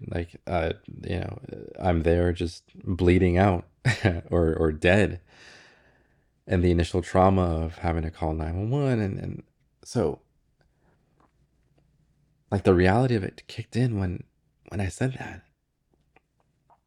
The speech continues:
And I remember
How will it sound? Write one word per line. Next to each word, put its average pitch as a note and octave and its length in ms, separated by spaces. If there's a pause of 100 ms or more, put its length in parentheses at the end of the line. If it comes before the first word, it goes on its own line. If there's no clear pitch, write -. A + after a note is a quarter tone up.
(2000)
And F#2+ 120
I F2+ 40
remember F#2+ 480